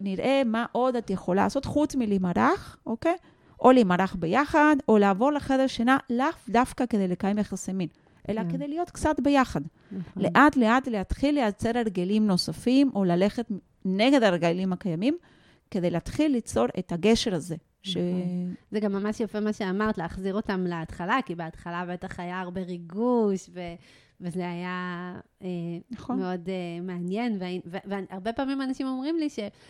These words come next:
Speaker 2: "כן, אבל בהתחלה זה היה, זה היה ספונטני", ואני אומרת להם, תמיד מזכירה להם שזה בכלל לא היה ספונטני. אנחנו,
Speaker 1: <laughs>
Speaker 2: אה, אה, קבענו דייט, בטח כמה ימים לפני, וידענו לפחות
Speaker 1: כן.
Speaker 2: באותו יום, אה, מהבוקר, והכנו את עצמנו לזה,
Speaker 1: כן.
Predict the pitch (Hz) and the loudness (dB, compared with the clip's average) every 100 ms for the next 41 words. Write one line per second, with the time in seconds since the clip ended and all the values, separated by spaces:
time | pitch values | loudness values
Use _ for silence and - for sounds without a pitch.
0 | - _ - 403 349 196 180 175 - 214 | -20 _ -4 0 0 0 -2 -4 -4 -2
1 | 381 254 196 196 202 196 202 180 185 202 | 2 2 0 0 -2 -4 -6 -4 -2 -4
2 | - - 180 185 196 185 185 170 170 175 | -6 -10 -10 -6 -6 -4 -4 -6 -6 -6
3 | 185 208 277 262 190 185 185 196 196 254 | -4 -4 -4 -4 -6 -6 -8 -10 -10 -8
4 | 220 - 196 214 247 196 180 180 185 196 | -10 -10 -6 -2 -2 -4 -8 -12 -12 -6
5 | 240 311 320 190 180 - - 190 185 190 | -2 0 2 0 -4 -8 -10 -6 -4 -4
6 | 190 185 - - - 208 202 208 202 196 | -2 -4 -6 -16 -4 2 2 2 2 0
7 | 175 208 202 190 - 196 208 208 190 170 | -2 -6 -8 -10 -8 -4 -2 -2 -2 -2
8 | 208 285 254 196 202 196 - 196 196 185 | -2 -2 -4 -8 -8 -10 -10 -6 -4 -4
9 | 190 196 190 185 202 202 247 311 - - | -2 -2 -4 -6 -6 -4 -2 -2 -4 -20
10 | - 185 190 185 202 208 220 208 - 180 | -12 -6 -6 -2 0 0 -2 -2 -4 -8
11 | 135 214 190 180 247 254 254 247 240 247 | -4 2 2 2 2 0 2 0 0 0
12 | 240 233 233 233 226 220 247 247 233 202 | -2 -2 -2 -2 -2 -2 -2 -2 -6 -6
13 | 175 - 214 254 269 262 - 247 247 247 | -8 -4 -2 0 0 -4 -4 -4 -2 0
14 | 240 233 196 185 | 0 2 2 2